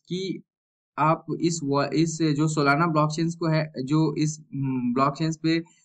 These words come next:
जो decentralized exchange है, मोस्ट active है, वो Raydium है।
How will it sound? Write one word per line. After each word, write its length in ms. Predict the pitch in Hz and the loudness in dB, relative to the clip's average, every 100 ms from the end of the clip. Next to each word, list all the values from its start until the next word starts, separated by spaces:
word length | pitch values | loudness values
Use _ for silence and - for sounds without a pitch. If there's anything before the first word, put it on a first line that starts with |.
| _ - | _ -2
जो 120 | 139 | 2
decentralized 720 | 139 196 202 185 175 170 160 | 2 2 2 2 2 2 4
exchange 360 | 160 160 156 147 | 2 2 2 2
है, 80 | 143 | 0
मोस्ट 380 | 135 156 170 160 | 0 0 0 0
active 260 | 156 160 151 | 0 0 2
है, 60 | |
वो 140 | 151 143 | 2 2
Raydium 520 | 117 131 151 180 165 | 2 2 2 2 -2
है। 160 | 160 | -6